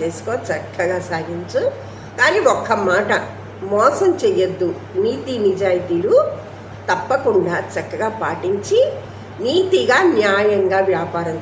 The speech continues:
చేయి, త్వరలోనే నువ్వు నీ వ్యాపారం బాగా అభివృద్ధి పొందుతుందని" చెప్పాడు. సరే, అప్పటి వరకు మోసాలు చేసినా ఎలా చేసినా వ్యాపారం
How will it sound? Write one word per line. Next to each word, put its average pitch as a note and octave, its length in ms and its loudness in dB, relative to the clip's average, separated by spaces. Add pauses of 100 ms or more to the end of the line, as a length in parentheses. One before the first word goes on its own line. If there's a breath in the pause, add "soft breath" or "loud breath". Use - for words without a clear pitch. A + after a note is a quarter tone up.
చేయి, F3 240 -2
త్వరలోనే G3+ 460 2
నువ్వు F3+ 280 2
నీ E3+ 160 2
వ్యాపారం E3 500 -2
బాగా E3 340 0
అభివృద్ధి D#3 480 -4
పొందుతుందని" - 680 -10
చెప్పాడు. - 560 -12 (540 loud breath)
సరే, C4+ 320 6
అప్పటి C4+ 220 2
వరకు B3+ 260 2
మోసాలు G#3 500 2 (100)
చేసినా G3+ 280 0
ఎలా F#3 320 2 (120)
చేసినా F#3+ 280 0
వ్యాపారం F3 800 -2